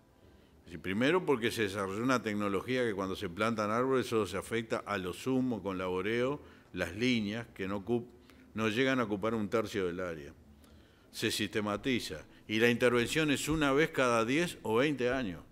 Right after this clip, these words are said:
No es como en la agricultura que todos los años y a veces varias veces en el año.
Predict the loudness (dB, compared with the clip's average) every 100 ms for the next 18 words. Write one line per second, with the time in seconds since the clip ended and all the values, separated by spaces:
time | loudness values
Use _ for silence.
0 | -20 -20 -20 -20 -20 -12 -4 -4 0 0
1 | 2 2 0 -4 0 2 2 2 0 0
2 | -2 -2 0 0 0 -2 -2 0 -2 -4
3 | -4 -6 -4 -2 -4 -6